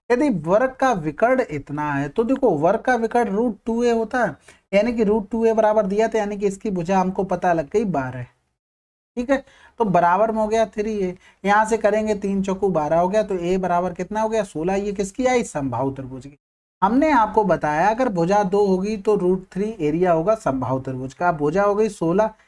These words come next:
कै गुनी हो गई, आठ गुनी हो गई, तो अट्ठू टू चौसठ, रूट थ्री आंसर हो गया।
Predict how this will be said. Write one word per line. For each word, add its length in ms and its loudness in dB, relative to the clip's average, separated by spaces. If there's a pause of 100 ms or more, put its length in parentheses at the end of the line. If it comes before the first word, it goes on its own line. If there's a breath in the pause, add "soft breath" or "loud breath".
(200 soft breath)
कै 140 4
गुनी 200 2
हो 140 0
गई, 160 0 (120)
आठ 220 2
गुनी 240 -2
हो 140 -8
गई, 140 -8 (320 soft breath)
तो 80 2
अट्ठू 380 -2
टू 200 -4
चौसठ, 520 -4
रूट 180 -2
थ्री 280 -6
आंसर 360 -10
हो 140 -12
गया। 220 -14